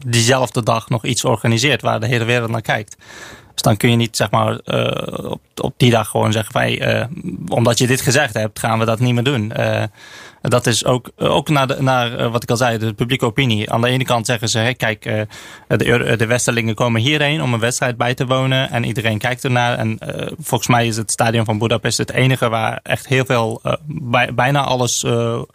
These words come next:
gevuld is, zeg maar, qua, eh, percentages. Eh,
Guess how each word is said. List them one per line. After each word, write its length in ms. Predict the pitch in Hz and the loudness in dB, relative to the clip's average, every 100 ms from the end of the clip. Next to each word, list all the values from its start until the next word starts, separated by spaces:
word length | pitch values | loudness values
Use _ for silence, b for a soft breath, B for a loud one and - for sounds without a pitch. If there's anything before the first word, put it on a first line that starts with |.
| B B | B B
gevuld 400 | - - 147 135 | -2 0 2 2
is, 120 | 123 | 2
zeg 140 | - 117 | 0 0
maar, 220 | 117 156 | 0 0
qua, 380 | - 123 113 113 | 0 0 2 0
eh, 320 | - 113 107 110 | -2 0 -2 -4
percentages. 720 | 123 - 117 107 113 156 165 | -4 -2 0 0 0 -2 -4
Eh, 300 | - 120 117 | 0 2 2